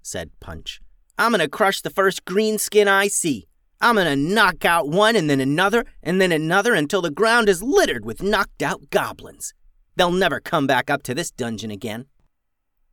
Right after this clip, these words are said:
"Punch, you're being loud enough to scare them off just by walking around down here," said Beatrice. "My research shows that most goblins are afraid of light and loud noises,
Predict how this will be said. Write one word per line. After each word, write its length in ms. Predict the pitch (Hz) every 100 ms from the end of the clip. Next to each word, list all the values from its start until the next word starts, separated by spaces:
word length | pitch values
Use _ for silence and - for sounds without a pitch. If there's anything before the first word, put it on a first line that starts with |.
| -
"Punch, 360 | - 170 160 -
you're 80 | 147
being 260 | 185 175
loud 240 | 143 143 143
enough 260 | 135 120
to 80 | 123
scare 300 | - 147 135
them 140 | 123 123
off 200 | 117 -
just 240 | 120 -
by 160 | 117 110
walking 440 | 117 117 - 101
around 360 | 98 107 104 92
down 240 | 85 82
here," 320 | 95 87 - _ _ _
said 240 | - 87 80
Beatrice. 540 | 90 80 - 82 - _ _ _ _ _ _ _ _ -
"My 160 | 131 135
research 560 | 123 190 - 160 131
shows 480 | - - 139 156 -
that 100 | 90
most 340 | 113 170 -
goblins 460 | - 160 156 131 113
are 100 | 107
afraid 400 | 104 - 156 196
of 140 | 98
light 320 | 107 104 110 113
and 140 | 98
loud 280 | 107 95 90
noises, 540 | 139 160 - - -